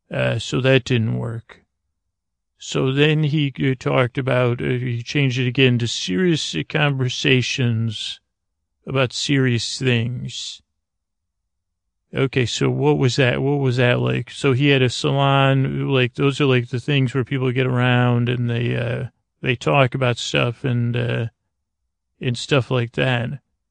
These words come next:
So he was into talking about anti-chrome, the anti-chrome movement.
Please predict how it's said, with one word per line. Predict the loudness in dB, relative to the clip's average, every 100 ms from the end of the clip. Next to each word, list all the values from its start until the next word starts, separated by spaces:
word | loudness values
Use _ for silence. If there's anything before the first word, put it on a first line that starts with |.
| _ -10
So | -4
he | -2 0
was | 0 2
into | 2 2 0 -2
talking | -2 0 2 2 0 0
about | 2 2 2 0
anti-chrome, | 0 0 0 0 -2 -2 0 2 2 0
the | 0
anti-chrome | 0 2 0 0 2 2 4 2
movement. | -2 -4 -4 -6